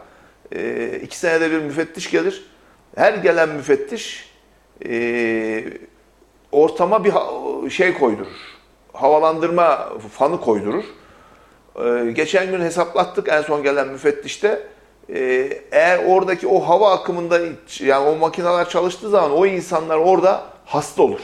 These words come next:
Hava akımından dolayı, devri daimden dolayı. Bir yer hava veriyor, öbür taraf çekiyor. Ceyran.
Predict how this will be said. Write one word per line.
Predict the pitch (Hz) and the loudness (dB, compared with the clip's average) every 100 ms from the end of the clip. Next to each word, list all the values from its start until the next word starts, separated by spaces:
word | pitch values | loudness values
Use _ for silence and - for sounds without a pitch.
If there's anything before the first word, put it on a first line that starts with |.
| - - _ _ _ _ _ _ _ | -14 -20 _ _ _ _ _ _ _
Hava | - 139 143 | 0 4 4
akımından | - 117 104 101 95 | 2 -4 -6 -8 -8
dolayı, | 87 87 - _ _ _ | -10 -12 -14 _ _ _
devri | 117 120 113 | -4 -2 0
daimden | 110 104 104 101 | 0 0 -4 -10
dolayı. | 87 - 95 | -12 -12 -2
Bir | |
yer | 139 117 | 0 2
hava | 107 151 180 | 2 2 2
veriyor, | 175 180 151 | 0 -2 -2
öbür | 156 | -2
taraf | 143 156 - | 0 0 -2
çekiyor. | 143 - 90 | -8 -8 -4
Ceyran. | 113 151 110 | 0 0 0